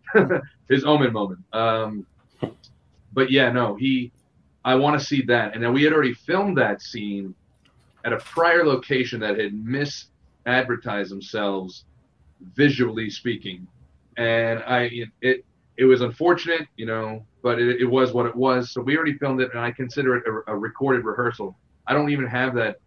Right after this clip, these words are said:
video anymore, unfortunately. And I, I want, I would like to find it, uh, somewhere. It's gotta be someplace, but it just wasn't as good. And I knew,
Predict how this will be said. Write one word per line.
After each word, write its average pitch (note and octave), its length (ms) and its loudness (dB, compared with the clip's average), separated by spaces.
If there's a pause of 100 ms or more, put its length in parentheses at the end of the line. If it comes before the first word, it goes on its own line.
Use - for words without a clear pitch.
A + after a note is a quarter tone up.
(200)
video B2 280 2
anymore, G2+ 380 -4
unfortunately. G2+ 680 -6 (280)
And G#2 200 -8
I, G2+ 300 -6
I - 40 -8
want, B2 260 -2
I B2 40 -4
would B2+ 120 0
like C3+ 140 2
to - 80 -6
find B2+ 280 0
it, G#2+ 200 -6
uh, G#2+ 140 -6
somewhere. A2 600 -4
It's F#2+ 100 -8
gotta G2+ 180 -4
be G2 80 -8
someplace, F#2+ 520 -12
but G2 220 -8 (560)
it C3+ 100 4
just C3+ 220 0
wasn't C3+ 340 2
as A2 180 0
good. B2+ 320 2
And A#2+ 80 0
I A#2+ 100 2
knew, C3 520 0